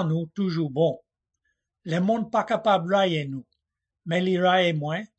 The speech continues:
paske mwen temwaye sou li ke zèv li yo mechan.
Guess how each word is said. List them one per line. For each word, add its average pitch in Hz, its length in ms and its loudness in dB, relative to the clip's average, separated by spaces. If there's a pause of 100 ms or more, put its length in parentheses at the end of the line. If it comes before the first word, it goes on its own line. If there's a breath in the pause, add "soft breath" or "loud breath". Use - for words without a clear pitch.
(380)
paske 190 300 -2
mwen 165 280 -2
temwaye 185 680 0
sou 208 280 -6
li 196 180 -2 (480)
ke 202 120 0
zèv 165 340 0
li 160 200 0
yo 165 120 0 (220)
mechan. 175 600 -4